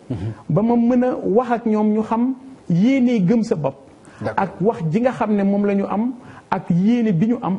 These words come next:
Speaker 2: ak fa ñu bëgg jëmee Sénégal.
Speaker 1: D'accord. Euh, soixante-sept mille kilomètres nga ma wax moom nga def.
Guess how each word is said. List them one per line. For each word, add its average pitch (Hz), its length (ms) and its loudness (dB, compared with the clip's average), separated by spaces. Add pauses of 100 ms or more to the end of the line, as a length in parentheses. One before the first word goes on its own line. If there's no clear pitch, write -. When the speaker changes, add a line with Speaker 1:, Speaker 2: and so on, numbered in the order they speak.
Speaker 2:
ak 180 120 -4
fa 208 120 0
ñu 202 80 2
bëgg 170 280 2
jëmee 160 180 0
Sénégal. 113 420 -6
Speaker 1:
D'accord. - 360 -8 (360)
Euh, 147 320 0 (140)
soixante-sept 208 600 -4
mille 165 180 -2
kilomètres 143 400 -4
nga 120 100 -4
ma 110 100 -2
wax 110 180 -6
moom 110 160 -6
nga 92 120 -6
def. - 280 -14